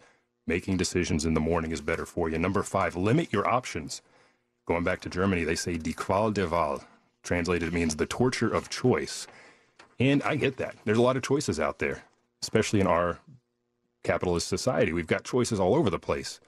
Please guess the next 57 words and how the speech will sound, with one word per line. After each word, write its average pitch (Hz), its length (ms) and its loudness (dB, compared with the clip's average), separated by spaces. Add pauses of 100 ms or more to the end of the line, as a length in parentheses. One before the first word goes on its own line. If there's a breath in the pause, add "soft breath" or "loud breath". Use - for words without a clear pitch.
(400 soft breath)
For 90 160 2
us 104 220 0
as 85 120 -2
investors, 80 540 -2
the 82 80 0
way 87 160 2
that 90 140 0
we 98 180 2
can 82 300 -2
limit 101 280 2
that 90 200 0
decision 98 500 0
making, 80 400 -2 (1160)
we 117 120 4
can 127 60 4
do 131 120 6
a - 0 -
lot 92 200 2
of 95 60 -4
things. 73 220 -8
And 78 80 -6
the 82 60 -4
biggest 143 260 0
thing 92 140 0
I 110 80 2
can 101 140 -2
think 85 200 -4
of 82 100 -2
it 87 120 -4
when 92 120 0
it 92 60 -4
comes 117 220 4
to 98 80 0
rehab, 85 400 0
I 82 40 0
mentioned 90 280 -2
my 80 80 0
contractor, 85 500 -6
bill 123 260 -2
of 113 120 -2
materials, 92 600 0
keep - 220 2
it 117 80 0
consistent - 540 -2
as 92 180 0
you 110 80 2
go 104 220 4
into 90 140 0
more 87 200 2
and 92 80 4
more 80 160 2
properties. 92 540 -2
Use 117 100 2
the 120 60 0
same 113 240 4
color 107 240 2
paint. - 340 -4